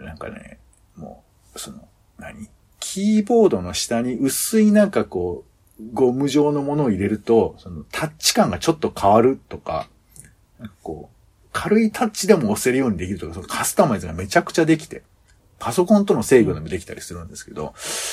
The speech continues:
Speaker 1: これがね、ちょっと欲しくなってるんですけど、僕実は初代を持ってるんですよ。第一世代を。
Speaker 2: うん。
Speaker 1: で、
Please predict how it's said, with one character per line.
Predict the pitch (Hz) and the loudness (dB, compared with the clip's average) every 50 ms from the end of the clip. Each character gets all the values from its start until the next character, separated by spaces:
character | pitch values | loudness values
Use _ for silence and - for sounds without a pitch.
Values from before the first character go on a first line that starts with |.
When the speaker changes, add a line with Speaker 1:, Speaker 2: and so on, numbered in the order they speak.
| - - - - | -10 -12 -14 -18
Speaker 1:
こ | - - - 107 | -18 -12 -8 -6
れ | 110 | -4
が | 113 110 107 | -2 -2 0
ね、 | 110 110 107 101 90 82 73 73 - - - - - - - | 0 0 0 0 -2 -6 -10 -10 -12 -14 -16 -18 -20 -20 -16
ち | - 101 | -14 -14
ょ | |
っ | - | -14
と | - - - | -14 -16 -10
欲 | - 117 113 | -4 -2 -2
し | 110 - | -2 -2
く | - 107 | -4 -4
な | 85 80 | -6 -8
っ | - | -10
て | - - 82 | -12 -14 -14
る | 80 80 | -14 -14
ん | 78 | -14
で | - | -16
す | - | -14
け | - 87 | -12 -8
ど、 | |
僕 | - 113 - 131 | -6 -4 -4 -4
実 | 107 110 117 110 117 | -4 -6 -6 -6 -6
は | - | -4
初 | - - - - 196 | 0 2 4 4 6
代 | 190 135 85 | 6 4 2
を | 80 78 | 2 -4
持 | 87 104 | -6 -6
っ | - | -6
て | - - 82 | -8 -10 -16
る | 80 | -16
ん | |
で | - | -16
す | - - | -18 -20
よ。 | - _ _ _ _ _ _ _ _ _ _ _ _ _ _ _ _ - | -20 _ _ _ _ _ _ _ _ _ _ _ _ _ _ _ _ -6
第 | 85 85 80 85 | -6 -6 -6 -6
一 | - | -8
世 | - - 139 135 - | -6 -4 -4 -4 -4
代 | - - - 76 | -6 -8 -10 -12
を。 | 73 - _ _ _ _ _ _ _ _ _ _ _ _ _ _ _ _ _ _ _ _ - | -16 -18 _ _ _ _ _ _ _ _ _ _ _ _ _ _ _ _ _ _ _ _ -12
Speaker 2:
う | 120 | -10
ん。 | 123 120 | -8 -8
Speaker 1:
で、 | 92 | -10